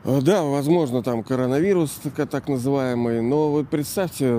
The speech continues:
м, там лет там двадцать, там пятьдесят, там Советский Союз, когда был, ну, не было же такого, что прям уж все по-, повально там ели, там, да, были столовые, но это,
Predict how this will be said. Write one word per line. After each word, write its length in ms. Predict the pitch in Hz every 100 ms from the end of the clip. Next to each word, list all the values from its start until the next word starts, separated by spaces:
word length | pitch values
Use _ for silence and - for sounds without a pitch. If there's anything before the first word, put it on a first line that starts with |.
| 113 110 -
м, 200 | 113 113 101
там 220 | 113 107
лет 160 | 123 117
там 240 | - 104 98
двадцать, 460 | 120 143 131 113
там 200 | 113 104 92
пятьдесят, 560 | 117 107 104 143 139 -
там 160 | 101
Советский 480 | 98 110 131 120 -
Союз, 360 | 104 117 113 104
когда 300 | 110 104 107
был, 220 | 101 107 - - - -
ну, 80 |
не 120 | 139 165
было 240 | 131 117
же 100 | 101
такого, 540 | 110 - 117 101 98
что 200 | 92 -
прям 300 | 117 127 123
уж 80 | 120
все 260 | - - 147
по-, 200 | 135 127
повально 540 | 110 131 143 151 127
там 200 | 110 117
ели, 360 | 117 135 139 120
там, 220 | 117 113 - - - -
да, 220 | 127 170
были 240 | 135 135 127
столовые, 600 | 117 127 123 170 147 120
но 160 | 127
это, 240 | 131 139